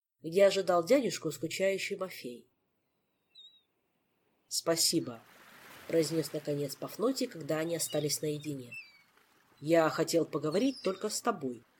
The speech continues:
и не ожидал столь большой компании». «Ты хотел спросить совета?» «У меня есть собственные планы,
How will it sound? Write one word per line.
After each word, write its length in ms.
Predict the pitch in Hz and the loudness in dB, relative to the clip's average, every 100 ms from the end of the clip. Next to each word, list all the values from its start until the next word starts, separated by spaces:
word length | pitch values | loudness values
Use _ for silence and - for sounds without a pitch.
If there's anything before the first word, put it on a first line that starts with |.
| _ _ | _ _
и 100 | - | -4
не 140 | 185 220 | 2 4
ожидал 380 | 240 262 170 156 | 4 4 4 2
столь 260 | - 196 | 2 0
большой 340 | 170 165 - 147 | 0 0 0 -2
компании». 640 | 175 185 180 135 120 - _ _ _ _ _ _ _ _ _ _ _ - | -2 -4 -4 -4 -6 -18 _ _ _ _ _ _ _ _ _ _ _ -6
«Ты 100 | 147 | -4
хотел 320 | 160 151 165 | -2 0 0
спросить 460 | 156 - 156 156 - | 0 -6 -4 -2 0
совета?» 520 | 165 165 247 - - - - - - - - - - - - - | 0 2 2 0 -6 -8 -16 -18 -18 -20 -20 -20 -20 -20 -20 -14
«У 60 | 135 | -6
меня 360 | 139 143 151 151 | -2 2 4 4
есть 300 | 156 156 - | 4 0 4
собственные 580 | 285 - - 147 143 | 4 4 0 -2 -2
планы, 480 | 139 135 123 117 113 | -2 -2 -4 -6 -14